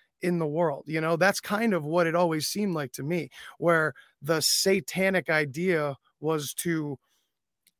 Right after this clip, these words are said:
do it, it was to mock God's plan, right? Mock nature, mock reality. So now, not only is our technology doing all the things that we're talking about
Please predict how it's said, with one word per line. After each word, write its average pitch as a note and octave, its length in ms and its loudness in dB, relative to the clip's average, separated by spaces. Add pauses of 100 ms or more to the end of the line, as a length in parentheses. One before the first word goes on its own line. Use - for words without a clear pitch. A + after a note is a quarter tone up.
(140)
do F#3 280 2
it, G3 320 2
it F3 80 -6
was F3 180 -4
to G3 80 2
mock F3+ 560 4 (320)
God's D#3 400 0
plan, D#3+ 420 -2
right? D#3 380 0
Mock D#3+ 560 4
nature, D#3+ 580 -2
mock D#3 400 0
reality. D3+ 640 0 (320)
So - 160 -2
now, E3+ 560 2 (300)
not F3+ 180 4
only G#3 300 4
is E3+ 120 0
our F3 120 4
technology E3+ 640 0
doing E3 300 0
all F#3+ 180 4
the A3 100 4
things G3 280 0
that D3+ 80 -2
we're F3 160 0
talking C#3+ 400 -6
about C3 240 -8